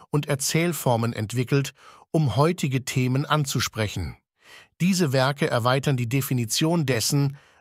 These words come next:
was auf der Bühne möglich ist, und eröffnen neue Perspektiven für das Theater als Raum für künstlerischen und sozialen Ausdruck.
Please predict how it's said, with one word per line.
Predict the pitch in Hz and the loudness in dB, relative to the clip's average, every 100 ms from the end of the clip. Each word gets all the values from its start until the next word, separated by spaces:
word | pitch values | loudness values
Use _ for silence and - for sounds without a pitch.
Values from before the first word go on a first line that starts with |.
| - | -2
was | 135 156 - | 0 2 0
auf | - 131 | -2 -2
der | - | -2
Bühne | 110 127 120 | -2 0 0
möglich | 117 143 165 165 139 | 0 -2 -2 -4 -4
ist, | 151 147 - - _ _ - - | -2 -2 -4 -10 _ _ -20 -2
und | 160 156 | 0 2
eröffnen | 151 156 175 185 147 | 2 0 0 0 2
neue | 135 160 165 | 2 2 0
Perspektiven | 156 139 135 110 - 175 180 165 | -2 -2 -4 -4 -4 -2 -2 -2
für | 143 | -2
das | 127 - | -2 -2
Theater | 127 107 117 117 151 147 - _ _ - | -2 2 2 4 2 0 -6 _ _ -2
als | 135 - | 0 2
Raum | 117 131 160 190 | 4 4 4 -2
für | - 123 | -2 -4
künstlerischen | - 185 196 - 147 151 160 | 0 0 0 -2 -2 0 0
und | 151 151 | 0 0
sozialen | 147 127 - 120 120 139 | 0 -2 2 2 2 2
Ausdruck. | 135 127 - - 82 - | 0 0 -2 -6 -10 -14